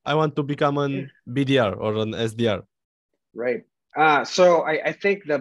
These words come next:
Speaker 2: the biggest or, or the best quality that you could have is be persistent,
Speaker 1: Okay.
Speaker 2: right? And, and be, and be okay with,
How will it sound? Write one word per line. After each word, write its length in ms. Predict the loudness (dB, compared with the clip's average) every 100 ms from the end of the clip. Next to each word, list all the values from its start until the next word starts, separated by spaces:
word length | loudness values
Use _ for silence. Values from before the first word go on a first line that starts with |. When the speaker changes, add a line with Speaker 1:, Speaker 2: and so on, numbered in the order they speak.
| -4
Speaker 2:
the 120 | -10
biggest 800 | -4 -2 0 0 0 -4 -12 -12 -6
or, 100 | -2
or 180 | 0
the 120 | 0 -4
best 420 | 0 0 0 -6
quality 420 | -6 -4 -2 -2 0
that 180 | -2 -2
you 180 | -6 -8 -6
could 140 | -8 -2
have 380 | 0 4 4 2
is 140 | -2
be 280 | -4 -6 -6 -6
persistent, 560 | -6 -6 -10 -12 -18 -20 _ _ _ _ -8
Speaker 1:
Okay. 140 | 2
Speaker 2:
right? 260 | 4 4 0 0
And, 260 | 2 2 2
and 240 | 0 2
be, 300 | 4 4 2
and 160 | 2 2
be 160 | 4 2
okay 300 | 2 -2 -2
with, 280 | 0 -4